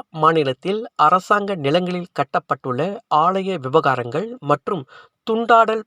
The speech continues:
பட்டுள்ள தோட்ட நிலங்களில் வசித்து வருவோர் நிலப்பட்டா விவகாரம், புறம்போக்கு நிலங்களில் வசித்து வரும் இந்திய மக்கள் எதிர்நோக்கும் பிரச்சனைகளுக்கு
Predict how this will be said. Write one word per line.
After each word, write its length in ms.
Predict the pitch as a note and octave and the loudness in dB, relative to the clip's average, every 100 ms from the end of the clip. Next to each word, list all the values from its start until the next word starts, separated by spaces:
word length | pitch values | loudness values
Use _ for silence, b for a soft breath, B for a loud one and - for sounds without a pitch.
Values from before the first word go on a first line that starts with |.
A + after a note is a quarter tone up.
| _ | _
பட்டுள்ள 580 | F3 - F3+ C3+ E3 A3+ | -4 -2 -2 0 -2 -4
தோட்ட 360 | - G3+ G#3+ G#3+ | -2 -2 -2 -4
நிலங்களில் 540 | C#3+ D3+ F#3+ F3+ F#3 - | -2 0 0 -2 -6 -2
வசித்து 440 | C#3 D#3 F3+ E3 | -2 -2 -4 -2
வருவோர் 400 | B2 A#2+ C3 A#3 b b b - | 0 0 0 -2 b b b -4
நிலப்பட்டா 640 | D#3 G3+ A3+ G#3 - G3+ F#3+ | 2 2 2 -2 -2 -2 0
விவகாரம், 560 | C#3+ D#3 C#3+ G#2+ D3 D4 b b b - | 2 2 2 0 -2 -8 b b b -2
புறம்போக்கு 640 | G#3+ B3 A#3 A#3+ - A#3+ | 2 2 4 0 0 -4
நிலங்களில் 520 | F3+ D#3 G3 F#3+ F#3+ - | 0 0 0 -2 -6 -2
வசித்து 420 | D3+ G3+ F#3 F3+ | -2 -2 -6 0
வரும் 320 | E3 E3+ F3 - | 2 2 -6 -6
இந்திய 420 | D3+ F#3+ G3 E3+ | -6 -4 -2 -2
மக்கள் 400 | D3 - G3+ F#3 - | -2 -4 -6 -8 -4
எதிர்நோக்கும் 580 | C#3+ E3 F#3+ F3+ - F3 - | -2 0 0 -2 -4 -8 -6
பிரச்சனைகளுக்கு 600 | D3+ - F3 D#3 D3+ E3+ | -6 -4 -2 -2 -4 -8